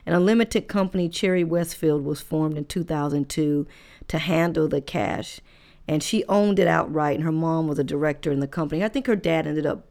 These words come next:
becoming part of it as well. So the cover photo from Frank was shot in Spitalfields Marketplace in East End, London. And Amy broke up with her boyfriend, Chris, before the album came out. At first, she was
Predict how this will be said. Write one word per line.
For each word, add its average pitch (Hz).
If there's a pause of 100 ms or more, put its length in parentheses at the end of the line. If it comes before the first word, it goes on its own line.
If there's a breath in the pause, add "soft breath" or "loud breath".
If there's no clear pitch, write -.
becoming 147
part 127
of 135
it 120
as 110
well. - (920 soft breath)
So 202 (280 loud breath)
the 208
cover 330
photo 254
from 190
Frank 185
was 165
shot 165
in 156
Spitalfields 175 (160)
Marketplace 151
in 151
East 185 (260)
End, 160
London. 147 (540 loud breath)
And 180
Amy 214
broke 185
up 185
with 175
her 170
boyfriend, 170
Chris, 170
before 160
the -
album 139
came 139
out. 135 (400 loud breath)
At 170
first, 269
she 269
was 214